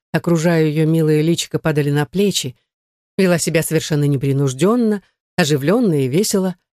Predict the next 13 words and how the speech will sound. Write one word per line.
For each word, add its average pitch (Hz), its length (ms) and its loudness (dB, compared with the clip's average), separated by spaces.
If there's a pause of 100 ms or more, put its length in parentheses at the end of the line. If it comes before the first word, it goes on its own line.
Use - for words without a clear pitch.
(460)
А 165 60 -2
когда 165 280 0
на 170 80 2
её 165 220 2
причёску - 480 -2
падал 165 340 0
свет, 226 440 -2 (800)
волосы 202 500 2
её 180 220 2
вспыхивали 185 560 0
жарким, 160 580 0 (340)
рдяным 175 680 0
ореолом. 160 640 0